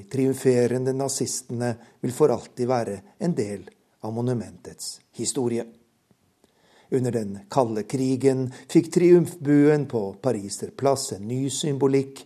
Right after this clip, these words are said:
som porten mellom det frie Vest-Berlin og det kommunistiske Øst. Og jeg nærmer meg nå raskt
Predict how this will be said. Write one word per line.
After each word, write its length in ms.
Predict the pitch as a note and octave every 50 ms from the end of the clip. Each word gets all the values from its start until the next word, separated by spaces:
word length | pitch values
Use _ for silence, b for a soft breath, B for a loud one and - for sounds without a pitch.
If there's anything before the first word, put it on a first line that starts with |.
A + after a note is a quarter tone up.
| b b b b b
som 160 | - G3+ F#3+ F#3 -
porten 400 | - C3 B2 - - - C#3+ C3 B2 B2+ B B B B
mellom 180 | B B2+ B2+ C3
det 140 | B2+ C3 B2+
frie 400 | - - E3+ F3 E3 C#3 B2+ B2
Vest-Berlin 720 | A2 A#2+ B2+ B2 - - - A2+ G#2 G#2 G#2 A2 A2 A2 G#2+ - B B B
og 160 | B C3 B2+
det 80 | C3 B2+
kommunistiske 920 | - C#3 C#3+ C#3 B2+ G#2+ G2+ - - - - - F#2+ - - - - G2 - _ - - -
Øst. 300 | - - - - - - _ _ _ _ _ _ _ _ _ _ _ - B B B B B
Og 80 | - D#3+
jeg 100 | F3+ F#3
nærmer 400 | G3 G#3 G#3 F#3 D3 B2+ B2 B2
meg 220 | C3 C#3+ C#3+ C3
nå 140 | A2+ G#2 G#2 G#2 G#2+ G#2+ - _ _ - G#2+ G#2+
raskt 540 | G2+ - - - - - - - - -